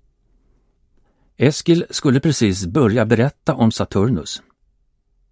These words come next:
Då cyklade en kille förbi lekplatsen. Han tittade på dem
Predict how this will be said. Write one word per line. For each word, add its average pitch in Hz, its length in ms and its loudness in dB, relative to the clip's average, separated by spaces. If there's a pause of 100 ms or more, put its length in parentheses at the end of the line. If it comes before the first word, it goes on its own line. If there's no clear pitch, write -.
Då 98 180 -2
cyklade 135 520 -2
en 135 160 2
kille 127 540 0
förbi 92 440 -2
lekplatsen. 85 760 -8 (1040)
Han - 180 -10
tittade 117 460 -2
på 110 180 0
dem 113 220 4